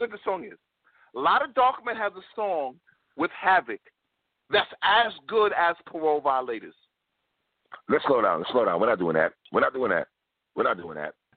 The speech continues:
Speaker 1: Listen,
Speaker 2: We're not, yes, sir.
Speaker 1: here's the
Speaker 2: Dogs, we're not
Speaker 1: Havoc
Speaker 2: doing that.
Speaker 1: produced it, Havoc
Speaker 2: We're not
Speaker 1: doing it.
Speaker 2: doing that.
Speaker 1: But listen,
Speaker 2: We're not doing that.
Speaker 1: Ha-,
Speaker 2: We're not putting Parole
Speaker 1: Havoc
Speaker 2: Violators.
Speaker 1: produced
Speaker 2: We're not doing
Speaker 1: Wait a
Speaker 2: that.
Speaker 1: minute. Listen to me.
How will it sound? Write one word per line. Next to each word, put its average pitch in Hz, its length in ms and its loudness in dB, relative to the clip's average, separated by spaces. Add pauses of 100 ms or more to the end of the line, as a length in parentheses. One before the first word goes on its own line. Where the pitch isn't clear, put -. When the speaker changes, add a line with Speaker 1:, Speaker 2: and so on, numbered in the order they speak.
(120)
Speaker 1:
Listen, 339 220 4
Speaker 2:
We're 392 60 -4
not, 143 200 -2
yes, 123 160 -10
sir. 139 140 -10
Speaker 1:
here's 285 180 0
the 285 140 -12
Speaker 2:
Dogs, 131 400 2
we're - 80 2
not 277 160 4
Speaker 1:
Havoc - 60 -6
Speaker 2:
doing 98 180 -6
that. - 80 -2
Speaker 1:
produced 330 200 -4
it, 285 120 -10
Havoc 285 240 -2 (160)
Speaker 2:
We're 139 160 -2
not 196 300 0
Speaker 1:
doing - 20 -4
it. 294 80 0
Speaker 2:
doing 339 160 -2
that. 165 220 2 (200)
Speaker 1:
But - 100 -2 (160)
listen, 480 80 2
Speaker 2:
We're 508 200 2
not 349 140 0 (100)
doing 381 280 -2
that. 269 160 6 (200)
Speaker 1:
Ha-, - 80 -20 (240)
Speaker 2:
We're 349 200 -4
not 370 240 2
putting 370 200 -2
Parole - 320 0
Speaker 1:
Havoc 330 160 2
Speaker 2:
Violators. 220 580 0
Speaker 1:
produced 302 220 2
Speaker 2:
We're - 240 -6
not 294 180 -2 (100)
doing 254 160 -6
Speaker 1:
Wait 277 120 0
a 277 40 2
Speaker 2:
that. 107 100 -2 (100)
Speaker 1:
minute. - 80 -12 (840)
Listen - 280 -10
to - 80 2
me. 107 120 -2